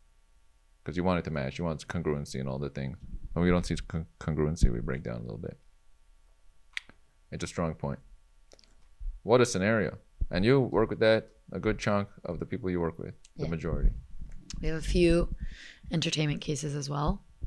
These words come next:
Speaker 2: Um, those are adult sexual abuse, but yeah, primarily churches, some schools, 'cause Catholic schools, and entertainment.
Speaker 1: Hmm.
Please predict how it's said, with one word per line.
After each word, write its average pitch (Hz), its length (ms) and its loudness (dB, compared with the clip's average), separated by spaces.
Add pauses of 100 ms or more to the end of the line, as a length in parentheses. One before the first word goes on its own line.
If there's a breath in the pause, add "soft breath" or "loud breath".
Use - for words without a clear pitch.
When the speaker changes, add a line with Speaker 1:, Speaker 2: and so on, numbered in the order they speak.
(500 loud breath)
Speaker 2:
Um, 139 360 -2
those 143 200 2
are 143 100 2
adult 131 440 -2 (1040 soft breath)
sexual 156 320 -4
abuse, 170 340 -4
but 139 320 -6 (400)
yeah, 143 320 -8
primarily 147 840 -4
churches, 143 880 -8 (800)
some 143 240 -10
schools, 143 640 -4
'cause - 440 -12 (800)
Catholic 135 340 -14
schools, - 440 -10 (720)
and 135 240 -6
entertainment. 135 500 -8 (540)
Speaker 1:
Hmm. 85 100 -8